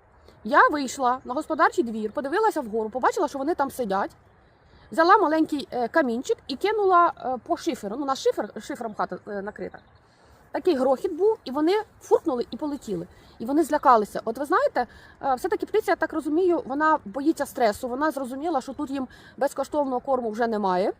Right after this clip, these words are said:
От, і вони після того більше не прилітали. Ну, е, і може там іноді було, там, на наступний рік трішки, там, то я повторювала цю ситуацію. І таким чином,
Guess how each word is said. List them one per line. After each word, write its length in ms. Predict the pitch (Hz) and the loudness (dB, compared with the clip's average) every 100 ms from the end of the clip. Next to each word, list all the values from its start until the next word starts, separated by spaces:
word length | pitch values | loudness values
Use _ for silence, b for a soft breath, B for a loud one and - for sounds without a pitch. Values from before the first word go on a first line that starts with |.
| _ _ _ _ _ _ _ | _ _ _ _ _ _ _
От, 180 | - 269 - B B B | -4 -4 -4 B B B
і 80 | 294 | -2
вони 180 | 320 466 | 2 2
після 200 | 359 285 | 2 0
того 180 | 381 349 | 0 0
більше 260 | 277 - | -2 -2
не 120 | 262 | -2
прилітали. 500 | 277 247 233 180 175 - | -2 -2 -2 0 0 2
Ну, 140 | 466 240 | 2 4
е, 100 | 269 | 2
і 40 | |
може 220 | 330 427 | 2 2
там 160 | 392 403 | 4 2
іноді 340 | 311 381 330 370 | 4 2 4 2
було, 260 | 359 415 | 4 2
там, 160 | 508 233 | 2 0
на 80 | 233 | -2
наступний 440 | 247 - 403 320 | -2 0 0 2
рік 180 | 302 247 | 0 -4
трішки, 380 | 285 285 - 240 | -4 -4 -4 0
там, 180 | 247 226 | 0 0
то 80 | |
я 140 | 262 392 | 2 2
повторювала 560 | 254 320 370 302 269 | 2 0 0 0 -2
цю 100 | 254 | -4
ситуацію. 580 | 254 226 233 190 - 185 - B B B B | -4 -2 0 -2 -4 -16 -20 B B B B
І 40 | - | -6
таким 280 | 359 415 | -2 -2
чином, 300 | 392 440 571 | 0 -2 -2